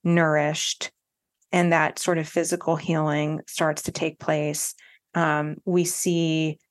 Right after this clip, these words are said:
some of that resolve. So suicidal ideation is really a common part of the territory, unfortunately, with eating disorders.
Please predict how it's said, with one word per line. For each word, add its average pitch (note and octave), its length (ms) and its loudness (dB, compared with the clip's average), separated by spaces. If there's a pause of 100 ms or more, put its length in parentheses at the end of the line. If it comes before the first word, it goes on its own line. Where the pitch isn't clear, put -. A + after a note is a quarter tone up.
(280)
some E3+ 260 0
of D#3 120 -2
that D3 200 0
resolve. C3+ 600 2
So F#3+ 140 2
suicidal C#4 540 4
ideation E3 520 0
is E3 220 -2
really E3 420 2
a - 80 0
common D#3 440 -2
part D#3 220 0
of D3+ 60 -4
the D3+ 60 0
territory, D3 680 -2
unfortunately, D3 760 -4
with D3 160 -6
eating D3+ 260 -2
disorders. D#3 720 -4